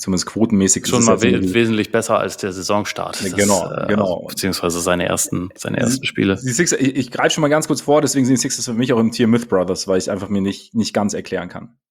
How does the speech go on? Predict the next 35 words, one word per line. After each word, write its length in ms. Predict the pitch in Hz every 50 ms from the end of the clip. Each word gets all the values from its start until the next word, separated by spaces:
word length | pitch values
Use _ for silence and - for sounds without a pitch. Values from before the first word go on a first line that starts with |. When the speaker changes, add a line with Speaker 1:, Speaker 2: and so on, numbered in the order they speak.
| _ _ _ _ - - - -
Speaker 1:
Ich, 220 | - 98 95 92 -
ich 100 | 104 -
kann 160 | - 113 113
mir 80 | 117
erklären, 320 | 107 107 - - 117 117 117
weshalb 280 | 107 - - 107 104
sie 100 | - -
nicht 360 | 101 104 98 - - - _ -
ganz 180 | - 104 98 -
oben 220 | - 123 135 143
stehen, 280 | 135 - 139 135 135 123
einfach 300 | 82 - - 95 - -
weil 160 | 95 95 98
es 240 | 92 - - _ _ _ _ _ _ _ _ _ _ _
dafür 800 | - 104 98 98 - - 104 101 98 95 95 95 92 - - _ _
zu 140 | - - -
viele 180 | 113 - 107 101
Verletzungsprobleme 680 | - 104 117 123 - 120 113 - - 98 117 113 113
gibt, 180 | 104 120 - -
weil 120 | 92 87
Embiid 240 | 90 90 95 113 117
nicht 120 | 110 -
dabei 200 | - 98 101 104
ist. 100 | 101 - - - - - - _ -
Aber 100 | - 92
ich 80 | 95
kann 140 | - 104 98
mir 80 | 98 95
nicht 100 | 107 120
erklären, 460 | 107 98 - 107 104 101 101 95 - _ _ _ _ _ _ _ _
warum 180 | - 92 90 90
es 80 | 87
so 120 | - 95 95
schlecht 320 | - - 92 87 - -
ist. 360 | - - - - - _ _